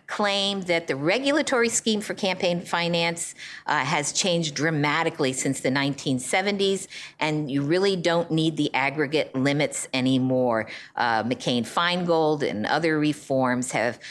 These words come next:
uh, closed the door on circumvention of the contribution limits. Uh, the Buckley court, uh, initially, uh, it, well, it originally refused to apply strict scrutiny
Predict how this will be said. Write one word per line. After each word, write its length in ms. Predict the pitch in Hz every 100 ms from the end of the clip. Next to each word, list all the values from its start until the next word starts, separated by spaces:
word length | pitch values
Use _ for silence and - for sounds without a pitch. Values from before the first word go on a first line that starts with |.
| -
uh, 140 | - 104
closed 580 | - 185 175 180 156 147
the 80 |
door 480 | 139 139 143 135 107 - -
on 220 | 120 123
circumvention 920 | - 127 143 117 123 123 - 123 120
of 260 | - 113 120
the 160 | 113 113
contribution 960 | - 120 117 110 117 110 - 113 110
limits. 520 | 120 110 85 - - - - - -
Uh, 100 | -
the 100 | 160
Buckley 400 | 170 226 - 262
court, 720 | 240 - 233 214 208 208 - -
uh, 380 | 160 160 151 143 131 - - _ -
initially, 640 | 156 196 214 202 185 170 -
uh, 240 | 131 123 - - -
it, 200 | 139 131 -
well, 180 | 160 147
it 300 | 131 - _
originally 520 | 123 185 226 160 143
refused 580 | 143 147 - 233 285 -
to 80 | 190
apply 380 | 156 - 143 139
strict 560 | - - - 156 156
scrutiny 760 | - - - 160 - 160 160